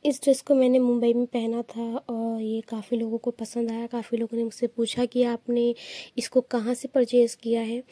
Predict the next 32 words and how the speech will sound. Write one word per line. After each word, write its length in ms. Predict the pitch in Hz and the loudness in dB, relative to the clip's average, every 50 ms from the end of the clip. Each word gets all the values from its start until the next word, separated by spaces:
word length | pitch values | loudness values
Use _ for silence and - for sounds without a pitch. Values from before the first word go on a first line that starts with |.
| - _ _ _ _ _ - | -20 _ _ _ _ _ -10
और 80 | 233 220 | -8 -6
मैंने 300 | 214 220 220 220 226 233 | -4 -4 -2 -2 -2 -4
तो 80 | 214 233 | -4 -6
इसको 200 | - - - 254 | -6 0 2 4
लोकल 240 | 240 247 247 - 247 | 6 6 6 4 4
मार्केट 340 | 240 233 240 233 - 262 | 2 2 0 -2 -2 -2
से 120 | 247 - 262 | 0 0 -2
परचेज़ 440 | 254 - 254 240 - 254 240 - - - | 0 -2 -4 -4 -2 -4 -4 -4 -2 0
किया 140 | 202 196 165 | 0 0 2
तो 120 | - 240 | 0 0
मैंने 220 | 226 233 226 226 | 0 0 -2 -2
सबको 280 | 220 - 220 - - 226 | -4 -6 -10 -10 -6 -4
बताया, 360 | 226 226 - 226 226 233 262 285 - - - - - _ - | -4 -4 -4 -4 -4 -4 -6 -8 -10 -16 -20 -20 -18 _ 2
लेकिन 200 | 254 240 233 240 233 | 4 6 6 6 4
काफ़ी 340 | 240 233 226 - - 247 233 | 4 2 0 0 0 -2 -2
पसंद 340 | - 233 220 - 233 226 220 | -2 -2 -2 0 0 0 2
आया 260 | 214 220 220 226 226 | 2 2 0 0 -2
सबको 300 | - 226 - _ - 226 | -4 -6 -8 _ 0 2
ये 180 | 226 226 226 | 2 2 2
ड्रेस। 440 | 214 208 226 240 269 269 - - - - _ - | 2 2 2 2 2 2 -2 -6 -12 -10 _ -4
और 200 | 226 220 226 226 | -2 0 0 2
मैंने 200 | 226 226 226 226 | 2 2 0 0
इसको 200 | 214 - - 233 | -2 -4 -6 -6
कैरी 320 | - 226 226 226 233 233 | -2 0 2 2 2 2
किया 240 | 220 - 233 233 220 | 2 0 0 0 0
है 100 | 220 220 | 0 -2
वाइट 240 | 208 226 226 226 220 | -2 -2 -2 -2 -2
कलर 200 | - - 226 220 | -2 -4 -4 -4
के 120 | - 240 | -4 -4
दुपट्टे 440 | 214 - 220 - 220 - _ 247 262 254 | -4 -4 -4 -4 -6 -2 _ 2 2 2
के 120 | - 262 | 2 -2
साथ, 280 | 254 - 254 247 247 247 | -2 -2 -2 -4 -4 -4